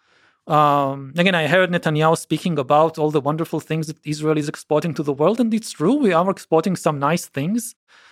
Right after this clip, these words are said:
Water systems and, and toma-, new kinds of tomatoes. We are also exporting a lot of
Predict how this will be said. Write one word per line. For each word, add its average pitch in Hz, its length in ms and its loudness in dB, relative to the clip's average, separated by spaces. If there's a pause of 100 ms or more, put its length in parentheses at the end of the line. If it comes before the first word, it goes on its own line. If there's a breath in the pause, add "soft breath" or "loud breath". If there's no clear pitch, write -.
(240 soft breath)
Water 247 340 0
systems 196 800 -2
and, 143 180 -8
and 143 160 -8
toma-, 233 420 0
new 185 360 2 (160)
kinds 185 140 0
of 185 140 -8
tomatoes. 220 400 -2 (140 loud breath)
We 220 120 4
are 233 100 2
also 311 420 0
exporting 233 760 -2
a 180 80 0
lot 208 580 0 (600)
of - 600 0